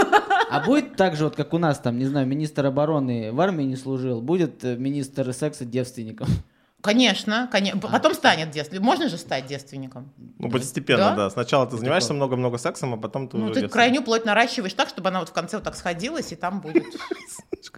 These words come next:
Speaker 1: Глеб, это у тебя нормально получается. Нам вон с Москвы рассказали.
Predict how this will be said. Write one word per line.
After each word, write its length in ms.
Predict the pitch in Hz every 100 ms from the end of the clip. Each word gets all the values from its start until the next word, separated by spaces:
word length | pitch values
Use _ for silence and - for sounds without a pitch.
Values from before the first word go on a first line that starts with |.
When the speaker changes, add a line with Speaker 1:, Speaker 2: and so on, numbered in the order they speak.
| _ _ _ _ _ - - _ _ - -
Speaker 1:
Глеб, 380 | 190 254 233 208
это 160 | 247
у 40 | 247
тебя 320 | 277 277 262 269
нормально 600 | 269 285 311 311 302 330
получается. 640 | - 262 453 571 480 - 466 571 381 508 370 480 403 494 339 466 - 427 - 403 - 226 - 247 - 277 - 277 403 320
Нам 240 | 226 240 262
вон 600 | 302 381 359 339 311 254
с 80 |
Москвы 460 | 302 269 254 285 311
рассказали. 880 | 262 - 277 269 294 285 240 214